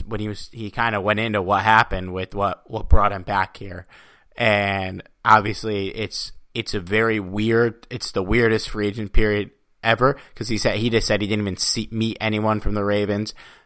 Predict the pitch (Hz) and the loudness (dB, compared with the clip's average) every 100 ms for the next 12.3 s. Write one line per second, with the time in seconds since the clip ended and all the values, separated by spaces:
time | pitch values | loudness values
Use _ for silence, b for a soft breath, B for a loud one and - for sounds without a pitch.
0 | B - 101 92 - 98 - 101 98 104 | B -2 -2 0 -4 -6 -2 0 2 0
1 | 104 101 104 98 101 98 98 95 - - | 0 2 2 2 -4 -4 -2 -2 -2 -2
2 | 113 - - 113 110 107 - B B B | 2 2 2 2 0 -2 -6 B B B
3 | B B - 101 92 - _ _ _ _ | B B 0 0 0 -8 _ _ _ _
4 | - _ _ _ _ 95 104 - _ _ | -20 _ _ _ _ 2 2 -4 _ _
5 | _ _ - - - 110 - 127 113 110 | _ _ -20 -20 0 2 2 -4 -2 0
6 | 120 - 131 120 117 117 - - 113 110 | -2 2 2 4 4 2 4 6 6 4
7 | 104 101 104 113 101 90 98 92 - 98 | 0 -2 2 2 2 0 -2 -4 -4 -6
8 | 98 92 90 - - 95 107 110 107 98 | -2 -2 -2 -8 -12 -4 -2 2 2 2
9 | 98 104 - 101 92 98 98 101 98 95 | -4 -6 -2 -2 2 2 2 0 -4 -4
10 | 98 92 B B B - 120 110 - - | -4 -6 B B B 0 2 2 4 10
11 | 117 107 110 131 117 98 101 - 113 104 | 10 10 8 8 8 4 -2 -4 -2 0
12 | 101 95 95 | 0 -2 -4